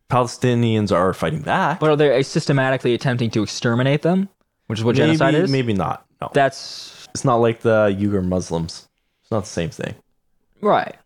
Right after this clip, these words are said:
Speaker 1: But yeah, I just wanted to bring this up 'cause I think this is actually very important to talk about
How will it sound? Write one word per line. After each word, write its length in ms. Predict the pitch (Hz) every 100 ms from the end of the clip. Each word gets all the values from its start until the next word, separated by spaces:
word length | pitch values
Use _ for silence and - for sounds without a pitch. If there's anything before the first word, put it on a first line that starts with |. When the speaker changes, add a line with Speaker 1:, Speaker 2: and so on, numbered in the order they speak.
| -
Speaker 1:
But 160 | 127 131
yeah, 200 | 127 120
I 120 | 123
just 160 | 135
wanted 220 | 170 160 143
to 40 |
bring 180 | 123 120
this 180 | 104 110
up 200 | 95 -
'cause 140 | 113
I 80 | 104
think 200 | 135 131
this 180 | 120 117
is 100 | 110
actually 300 | 95 - 104
very 220 | 101 92
important 380 | 92 95 90 90
to 100 | -
talk 260 | 82 82
about 380 | - 123 139 -